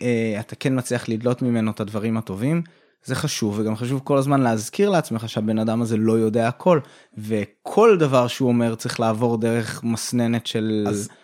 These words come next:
Speaker 1: כן, של
Speaker 2: מס-,
Speaker 1: היגיון וספקנות.
Speaker 2: מסכים לגמרי, וישי, ח-, אה, חבר טוב שלי, שהוא, שגר בצרפת, אז היינו מדברים מלא על נושאים כאלה.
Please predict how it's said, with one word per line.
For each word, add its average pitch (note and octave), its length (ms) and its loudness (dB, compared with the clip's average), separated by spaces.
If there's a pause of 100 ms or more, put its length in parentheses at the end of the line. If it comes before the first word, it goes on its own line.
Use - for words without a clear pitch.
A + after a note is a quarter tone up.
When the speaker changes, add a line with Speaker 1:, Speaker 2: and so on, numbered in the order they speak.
(240)
Speaker 1:
כן, C#3+ 200 -2
של - 140 0
Speaker 2:
מס-, A2+ 160 4
Speaker 1:
היגיון A#2+ 280 6
וספקנות. B2 560 0
Speaker 2:
מסכים C#3 320 0
לגמרי, A#2+ 480 4
וישי, G#2 680 0 (140)
ח-, - 140 -10
אה, G2 40 -4 (240)
חבר G#2 300 -8
טוב G#2+ 220 -4
שלי, A2 320 0 (340)
שהוא, G2+ 360 -10
שגר G#2+ 320 -4
בצרפת, A2+ 520 -4
אז G2 100 -6
היינו G#2+ 220 0
מדברים G#2+ 420 0
מלא G#2 180 0
על G#2+ 80 0
נושאים G#2+ 340 -4
כאלה. F#2+ 240 -4